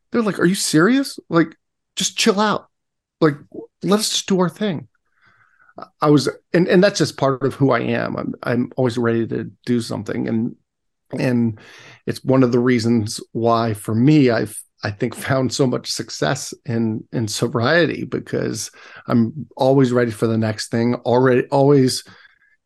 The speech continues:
eager to keep it as positive as possible. And at the same time, I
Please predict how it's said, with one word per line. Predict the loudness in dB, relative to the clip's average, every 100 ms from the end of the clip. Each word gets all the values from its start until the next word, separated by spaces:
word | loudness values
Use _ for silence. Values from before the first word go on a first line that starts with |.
| _ 2
eager | 4 6 4 4 0
to | -2
keep | 0 -2 0
it | 0
as | -2
positive | -2 0 0 0 -2 -2
as | -8
possible. | -8 -6 -4 -2 0 -2 _ -20 -20 -20 _
And | 0 2 2 4 2 0 -6 -6
at | -2
the |
same | 0 2 0 0
time, | -2 0 2 0 0 -6 _ _ _ _ _ _ _ _ _ -2
I | 0 2 2 2 2 0